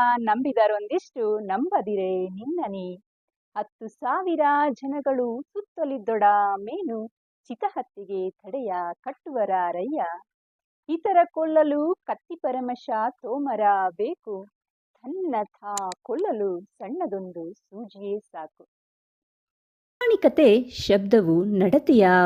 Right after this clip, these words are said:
Speaker 2: ಒಂದು ಅಂಶವಾಗಿರುತ್ತದೆ. ಪ್ರಾಮಾಣಿಕ ವ್ಯಕ್ತಿಯು ವಿಶ್ವಾಸಾರ್ಹ, ನಿಷ್ಠಾವಂತ, ನಿಷ್ಪಕ್ಷಪಾತ ಮತ್ತು ನಿಷ್ಕಪಟತನವನ್ನ ಹೊಂದಿರುತ್ತಾನೆ.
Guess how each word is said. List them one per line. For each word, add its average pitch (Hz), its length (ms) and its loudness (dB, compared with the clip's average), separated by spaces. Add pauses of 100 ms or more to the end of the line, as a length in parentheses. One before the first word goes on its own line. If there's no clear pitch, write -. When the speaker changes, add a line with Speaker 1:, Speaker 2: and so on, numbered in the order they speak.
Speaker 2:
ಒಂದು 214 400 4
ಅಂಶವಾಗಿರುತ್ತದೆ. 165 1160 0 (540)
ಪ್ರಾಮಾಣಿಕ 196 680 4 (280)
ವ್ಯಕ್ತಿಯು 196 720 0 (200)
ವಿಶ್ವಾಸಾರ್ಹ, 165 920 4 (380)
ನಿಷ್ಠಾವಂತ, 311 880 4 (440)
ನಿಷ್ಪಕ್ಷಪಾತ 233 1040 4 (400)
ಮತ್ತು 185 360 4
ನಿಷ್ಕಪಟತನವನ್ನ 202 1120 2 (200)
ಹೊಂದಿರುತ್ತಾನೆ. 165 760 0